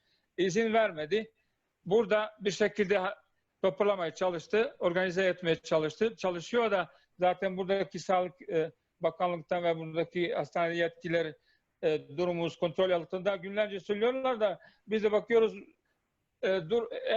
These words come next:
her şey kontrol altında ise oradaki hastaları niye hastane koridorlarında yatıyorlar? Efendim oradaki efendim oksijen tüpü, e, ambulansa, e, kaldıracak bir elemanınız yoksa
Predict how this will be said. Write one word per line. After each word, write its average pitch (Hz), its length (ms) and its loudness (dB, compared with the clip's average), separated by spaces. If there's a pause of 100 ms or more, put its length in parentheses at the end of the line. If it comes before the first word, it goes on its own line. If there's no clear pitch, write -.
(140)
her 233 140 0
şey 220 260 2
kontrol 226 360 2
altında 220 500 0
ise 190 360 0 (280)
oradaki 220 380 2
hastaları 214 540 2
niye 254 360 0
hastane 220 480 0
koridorlarında 202 760 2
yatıyorlar? 170 640 2 (500)
Efendim 190 500 -2 (220)
oradaki 208 600 0
efendim 196 560 -4
oksijen 190 680 -2
tüpü, 202 400 0 (340)
e, 190 60 2
ambulansa, 190 720 0 (440)
e, 170 180 4 (180)
kaldıracak 185 640 0
bir 202 120 2
elemanınız 190 460 -2
yoksa 190 520 0